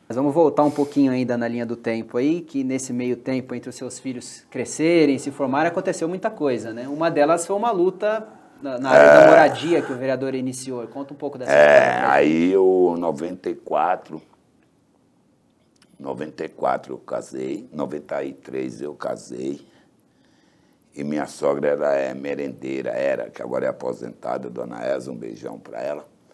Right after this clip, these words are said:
Speaker 2: merendeira de escola, e morava no Área Livre. E aí ela deu um pedacinho lá pra gente construir. E aí a gente começou, né? Antes de, ah, pra, pra fazer um cômodo lá, nós perdeu material pra caramba, que era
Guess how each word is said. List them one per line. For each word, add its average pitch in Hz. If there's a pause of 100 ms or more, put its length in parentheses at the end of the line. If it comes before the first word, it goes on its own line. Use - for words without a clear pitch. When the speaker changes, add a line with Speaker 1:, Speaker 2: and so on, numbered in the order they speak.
(340)
Speaker 2:
merendeira 69
de 80
escola, 73
e -
morava 67
no 71
Área 73
Livre. 80 (720)
E 71
aí 69
ela 73
deu 80
um 80
pedacinho 90
lá 85
pra 67
gente 71
construir. 78 (1200)
E 76
aí 76
a 80
gente 85
começou, 104
né? 82
Antes 78
de, 80 (140)
ah, 78
pra, -
pra -
fazer 107
um 104
cômodo 95
lá, 98
nós 107
perdeu 95
material 92
pra -
caramba, 80
que 80
era 78